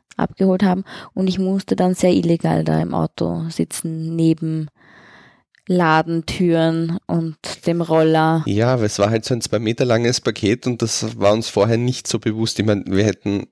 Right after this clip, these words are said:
Speaker 2: mal schauen können, wie groß das denn ist, aber
Speaker 1: Man hätte schauen können.
Speaker 2: Man hätte schauen können, richtig. Auf jeden Fall hat uns dann der liebe Armin, der dann runtergekommen ist.
Speaker 1: Der war aber sehr nett. Er braucht circa zehn Minuten. Ich war so, „Boah.“ Und dann war er innerhalb von einer Minute, glaub ich, da.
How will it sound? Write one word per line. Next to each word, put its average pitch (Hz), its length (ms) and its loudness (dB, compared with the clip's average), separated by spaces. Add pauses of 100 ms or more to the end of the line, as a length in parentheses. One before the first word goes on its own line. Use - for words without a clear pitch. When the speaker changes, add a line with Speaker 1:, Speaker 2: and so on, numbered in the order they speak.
Speaker 2:
mal 104 260 -2
schauen 104 220 0
können, 95 320 -2
wie - 20 -6
groß 87 360 -2
das 95 160 -4
denn 95 160 -2
ist, 117 200 -2
aber 101 260 2
Speaker 1:
Man 165 220 0
hätte - 300 -2
schauen 349 260 -2
können. 185 400 -6 (160)
Speaker 2:
Man 98 320 0
hätte 110 260 0
schauen 92 280 -2
können, 87 300 -4
richtig. 92 440 -4 (380)
Auf 123 160 0
jeden 143 180 2
Fall 156 220 2
hat 123 120 0
uns 143 200 -4
dann 123 160 0
der 127 80 0
liebe 113 240 2
Armin, 110 380 0
der 110 100 2
dann 95 160 0
runtergekommen 101 800 -2
ist. 127 120 4
Speaker 1:
Der 359 100 4
war 285 80 6
aber 226 120 4
sehr 226 140 0
nett. 180 260 0
Er 202 160 2
braucht 196 220 -4
circa 208 180 0
zehn 170 160 -4
Minuten. 175 220 0
Ich 165 60 2
war 160 80 2
so, 156 120 -2
„Boah.“ 143 400 2 (300)
Und 165 100 -4
dann 165 140 0
war 147 120 2
er 160 60 0
innerhalb 160 260 0
von 160 140 -2
einer 156 140 0
Minute, 165 340 -2
glaub 151 160 -2
ich, 160 140 -4
da. 175 280 -2